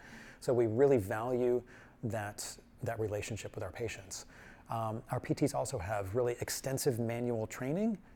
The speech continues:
as, uh, therapists, um, and also as dancers, as CrossFitters, as athletes, we've lived the life, we've been there, we've done it. So we've got this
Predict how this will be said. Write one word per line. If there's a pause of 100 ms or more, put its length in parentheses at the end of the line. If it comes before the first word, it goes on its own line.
(140)
as, (120)
uh,
therapists, (680)
um,
and
also
as
dancers, (120)
as
CrossFitters,
as
athletes, (600)
we've
lived
the
life,
we've
been
there,
we've
done
it.
So
we've
got
this